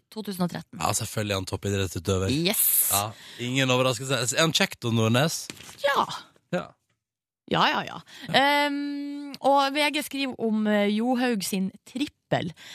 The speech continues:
Speaker 1: Altså, for det første, utklassingsseier. Hun, eh, det var jo, eh, World Cup, eh, start, eller hva det heter, i Kusamo i helga. Eh, Therese Johaug knust alle, inkludert Marit Bjørgen.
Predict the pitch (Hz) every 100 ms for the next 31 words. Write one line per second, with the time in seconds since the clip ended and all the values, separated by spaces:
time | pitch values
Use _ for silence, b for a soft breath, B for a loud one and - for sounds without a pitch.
0 | B - 208 233 233 269 269 - 240 -
1 | 254 - 254 247 - 262 196 170 202 202
2 | 202 190 190 185 190 202 214 190 180 175
3 | 170 165 180 175 185 196 208 190 185 180
4 | - 214 - _ - 190 190 185 - 202
5 | 170 160 160 165 165 - 170 160 B B
6 | 190 - - - 269 277 220 - 214 214
7 | 285 B B 240 214 214 254 294 B B
8 | B 226 226 233 - 269 240 277 277 247
9 | 170 b - - - 349 349 392 466 -
10 | - - - - b b b - 285 320
11 | 311 190 - 214 233 220 214 180 180 160
12 | 143 139 165